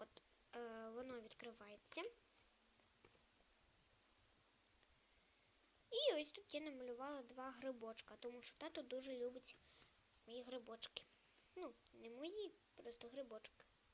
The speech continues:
Ось так от. У мене вийшло. Ось так. І остання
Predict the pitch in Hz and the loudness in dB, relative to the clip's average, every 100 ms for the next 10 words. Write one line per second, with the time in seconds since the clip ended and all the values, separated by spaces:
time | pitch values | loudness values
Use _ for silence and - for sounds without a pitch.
0 | - - - - - - - - - 381 | -20 -20 -20 -20 -20 -20 -20 -20 -12 -10
1 | - - - - - - - - - - | -8 -10 -12 -16 -18 -20 -20 -20 -20 -20
2 | - - - - - - - - - - | -20 -20 -20 -20 -20 -20 -20 -20 -20 -20
3 | - - - - - - - - 302 220 | -20 -20 -20 -20 -20 -20 -18 -10 -6 -4
4 | 214 214 - - - - - - - - | -4 -4 -6 -6 -20 -20 -20 -20 -20 -20
5 | - - - - - - - - - - | -18 -18 -18 -20 -20 -16 -16 -16 -20 -20
6 | - - - - 359 - - - - - | -20 -20 -18 -12 -12 -10 -14 -14 -20 -20
7 | - - - - - - - - - - | -20 -20 -20 -16 -12 -12 -12 -14 -12 -10
8 | - - - - - - - - 339 339 | -12 -12 -10 -8 -8 -8 -6 6 10 10
9 | 302 294 - - 320 320 302 269 | 10 10 10 10 8 8 6 4